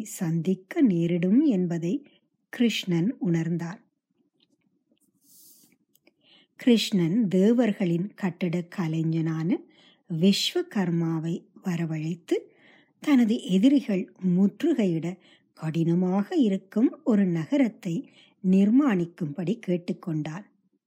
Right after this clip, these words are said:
விஸ்வகர்மா கடலின் நடுவில் இந்த நகரத்தை உருவாக்க முடிவு செய்தான்.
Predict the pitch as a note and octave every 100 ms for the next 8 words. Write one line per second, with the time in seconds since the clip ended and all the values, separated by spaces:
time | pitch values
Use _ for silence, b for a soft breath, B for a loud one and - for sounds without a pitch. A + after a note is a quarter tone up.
0 | _ _ _ _ _ _ - E3+ F3 -
1 | F#3 E3+ - D#3+ D#3+ D#3+ F3+ - _ _
2 | _ - A3+ G3+ F#3+ F3 E3 E3 D3+ D#3+
3 | F#3+ E3 G3+ b b b - C4 A#3 G3+
4 | F3 E3+ A3+ F#3 E3+ - F3+ - F3 D#3+
5 | E3 E3 E3+ - C#4+ F3+ F3 F3 E3+ F#3
6 | F3+ -